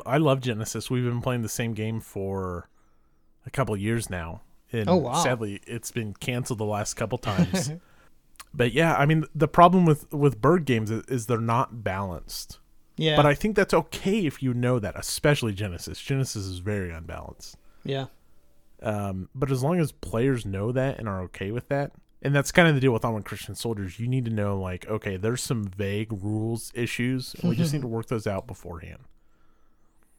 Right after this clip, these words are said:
Speaker 1: Uh, so that's Onward Christian Soldiers. So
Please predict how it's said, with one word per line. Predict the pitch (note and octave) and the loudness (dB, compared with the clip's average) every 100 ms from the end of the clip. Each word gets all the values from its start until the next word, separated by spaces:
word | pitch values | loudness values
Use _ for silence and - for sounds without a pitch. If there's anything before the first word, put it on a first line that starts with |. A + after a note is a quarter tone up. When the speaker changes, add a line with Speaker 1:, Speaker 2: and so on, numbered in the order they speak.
| _ _ _ _ - - | _ _ _ _ -16 -2
Speaker 1:
Uh, | B2 B2 | 2 2
so | - | 6
that's | D3+ - - | 4 4 0
Onward | C3+ D3 B2+ | 2 4 2
Christian | - B2+ - | -2 -4 -4
Soldiers. | G2+ F2 E2 E2 - | -6 -6 -8 -8 -2
So | - A#2 G#2+ | 2 4 2